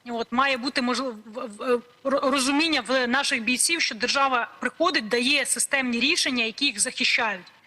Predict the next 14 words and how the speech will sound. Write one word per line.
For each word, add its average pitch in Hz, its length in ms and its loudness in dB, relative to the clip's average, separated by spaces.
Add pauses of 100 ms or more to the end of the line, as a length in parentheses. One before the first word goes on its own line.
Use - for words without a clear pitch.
(120)
І 233 60 -8
ворожий 277 380 4
F 254 80 0 (100)
P 269 100 0
V, 320 120 2
дрон 269 240 2
чи - 140 0
ланцет 240 460 0
не 269 180 2
може 269 300 0
пробитися 233 760 -2 (320)
через 254 300 0
той 269 180 0
захист, 269 440 -2